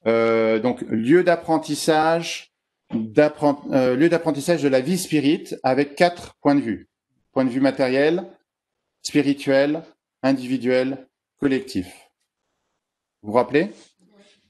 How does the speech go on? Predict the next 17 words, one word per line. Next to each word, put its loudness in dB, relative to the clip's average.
D'accord ? -2
Est-ce -2
que 2
on 2
est 4
OK 0
avec 2
cette, -2
euh, 0
proposition ? 0
Donc, -2
lieu 2
d'apprentissage -2
de -2
la 2
vie -8
spirit -6